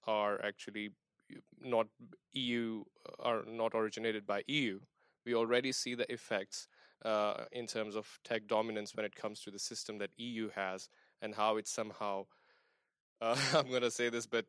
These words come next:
uh, you can disagree, but hampering the, the innovation in some ways in E U. So the future, yeah, principally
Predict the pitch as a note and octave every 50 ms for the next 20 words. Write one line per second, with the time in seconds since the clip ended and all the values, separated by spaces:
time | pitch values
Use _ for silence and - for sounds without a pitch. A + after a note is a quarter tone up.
0 | - A#2 G#2+ G#2 G2+ G2+ G2+ G2+ F#2+ G#2 G#2+ G#2+ - - G#2+ G#2 G2+ - - G#2
1 | G#2 G#2 G2 G#2 G2 - - A2 A#2 C3+ C#3+ D3 D3 A#2+ G#2 G2 F#2 - _ _
2 | _ _ _ _ - G#2+ A2+ A2 G#2 G#2 G2+ G2+ G2 F#2 - - A2+ A2+ A2 G#2+
3 | G2+ G2+ G#2+ A#2+ B2+ - - G#2+ G2 G2 - - G#2+ G2+ F#2+ F#2+ G2+ F#2+ F#2+ F#2+
4 | F#2+ G2 - - - G#2 G2+ F#2+ F#2 F#2+ _ _ _ _ - _ _ _ - -
5 | - A2 G#2+ A2 - - - C3 C#3+ D#3+ E3+ - - B2 G#2 G2 F#2+ - _ _
6 | _ _ _ _ _ _ _ _ _ _ - A#2 A#2+ A#2+ A#2 A2+ A2+ G#2+ - -
7 | - C#3 C#3 C3+ - C#3+ - - C3+ C3 C3 B2 B2 A#2+